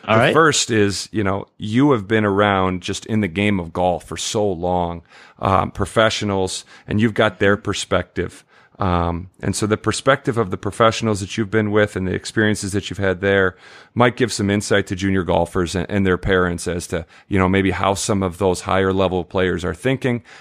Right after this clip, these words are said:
Speaker 2: how they work on their game, and how they got to where they got to. The second is, you know, we think that your experience, um, just with the junior golf world, uh, is really unique because you don't really have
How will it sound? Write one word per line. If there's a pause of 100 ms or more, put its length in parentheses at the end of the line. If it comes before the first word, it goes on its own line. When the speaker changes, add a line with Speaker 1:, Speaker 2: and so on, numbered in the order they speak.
Speaker 2:
how
they
work
on
their
game,
and
how
they
got
to
where
they
got
to. (360)
The
second
is,
you
know,
we
think
that
your
experience, (440)
um,
just
with
the
junior
golf
world, (340)
uh, (180)
is
really
unique
because
you
don't
really
have